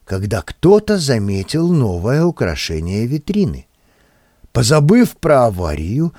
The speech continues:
люди повернулись к прозрачному стеклу, на котором чётко выделялся белый бумажный прямоугольник. Моури стоял в задних рядах.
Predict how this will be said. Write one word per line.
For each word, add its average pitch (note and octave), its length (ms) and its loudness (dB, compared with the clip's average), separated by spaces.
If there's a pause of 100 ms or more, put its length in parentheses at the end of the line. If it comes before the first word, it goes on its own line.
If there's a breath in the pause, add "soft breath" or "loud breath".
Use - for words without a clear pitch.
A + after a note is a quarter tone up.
(300 soft breath)
люди F3+ 340 2
повернулись C#3+ 720 2
к - 80 -18
прозрачному A2+ 760 -2
стеклу, F#2+ 640 -2 (260 loud breath)
на F#2+ 140 -4
котором G#2+ 440 -2
чётко G3+ 720 2 (180 loud breath)
выделялся A2 800 0
белый D3+ 460 2
бумажный A#2+ 680 0
прямоугольник. C3 1200 0 (500 soft breath)
Моури E3 580 4
стоял D#2+ 580 -6
в D#2+ 60 -10
задних C#2+ 560 -8
рядах. C#2+ 600 -12